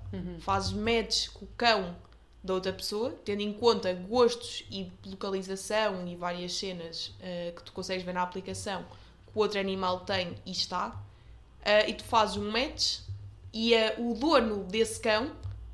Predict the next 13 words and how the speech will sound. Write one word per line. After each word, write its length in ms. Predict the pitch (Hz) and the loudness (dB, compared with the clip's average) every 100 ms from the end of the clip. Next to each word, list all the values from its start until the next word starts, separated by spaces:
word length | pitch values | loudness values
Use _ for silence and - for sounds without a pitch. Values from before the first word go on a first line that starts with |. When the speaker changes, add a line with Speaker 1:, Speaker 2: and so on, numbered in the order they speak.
| - | -12
Speaker 2:
vai 480 | 202 269 269 185 175 | 4 8 8 6 0
Speaker 1:
Não 120 | 220 | 2
é 60 | 240 | 4
o 80 | 208 | 4
dono, 200 | 214 233 | 2 0
é 40 | |
o 40 | 233 | -2
ser 140 | 226 | -2
humano. 340 | 196 156 139 143 - - - - - - - - | -2 -4 -6 -10 -14 -16 -14 -14 -14 -14 -14 -12
Speaker 2:
o 80 | 202 | -6
dono 300 | 190 247 202 | 2 2 2
desse 220 | 175 170 | -2 -6
cão 280 | - 170 190 | -4 -4 -6